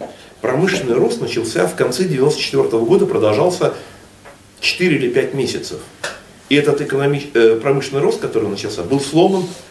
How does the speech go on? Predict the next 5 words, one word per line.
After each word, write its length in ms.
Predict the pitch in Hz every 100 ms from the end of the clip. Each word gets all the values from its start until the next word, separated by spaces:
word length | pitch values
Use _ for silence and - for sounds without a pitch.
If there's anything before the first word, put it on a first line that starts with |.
| - 95
валютным 400 | 120 127 143 123
коридором 480 | 120 120 165 165
имени 260 | 123 123 139
товарища 380 | 127 117 117 113
Чубайса 500 | - 104 92 -